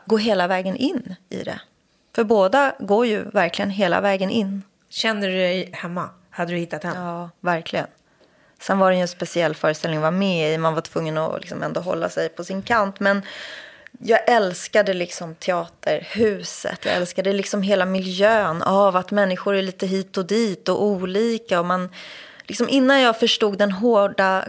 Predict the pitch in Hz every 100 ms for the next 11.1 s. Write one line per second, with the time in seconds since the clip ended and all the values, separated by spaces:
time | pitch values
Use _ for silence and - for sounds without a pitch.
0 | - 226 214 226 226 214 190 190 - -
1 | - _ - 208 285 302 233 170 165 160
2 | 170 190 185 - - 254 240 226 185 -
3 | 190 180 214 220 208 - 220 180 175 185
4 | 180 - 180 - 247 247 269 240 165 -
5 | - - - - - 190 202 190 190 -
6 | 185 180 170 - - 196 185 190 185 180
7 | - 185 185 175 180 175 185 175 175 175
8 | - - 269 185 - 208 208 _ - -
9 | _ _ _ _ - 190 190 - 196 175
10 | 165 202 196 208 240 254 226 - 180 165
11 | -